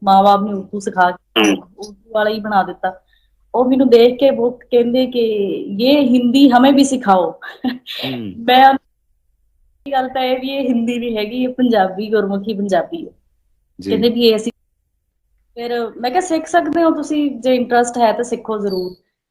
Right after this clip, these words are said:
Speaker 1: ਤੇ ਫਿਰ ਇੱਕ ਬੋਲੀ ਕਹਿੰਦੀ, "ਜੇ ਅਸੀਂ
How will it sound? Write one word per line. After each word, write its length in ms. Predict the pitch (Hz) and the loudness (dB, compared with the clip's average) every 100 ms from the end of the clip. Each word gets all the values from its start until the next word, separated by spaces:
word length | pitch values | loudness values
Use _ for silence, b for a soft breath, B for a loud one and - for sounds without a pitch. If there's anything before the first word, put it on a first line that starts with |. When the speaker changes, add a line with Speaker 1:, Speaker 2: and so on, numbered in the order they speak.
| _ - | _ -6
Speaker 1:
ਤੇ 60 | |
ਫਿਰ 240 | 240 277 285 | 4 6 6
ਇੱਕ 220 | 285 294 | 4 0
ਬੋਲੀ 320 | 285 302 311 | 2 4 2
ਕਹਿੰਦੀ, 560 | - 311 302 339 330 311 - - - - | 2 2 2 2 0 -2 -4 -12 -18 -8
"ਜੇ 320 | 262 277 277 | -2 0 0
ਅਸੀਂ 480 | 262 302 294 285 277 | -2 -2 0 0 -2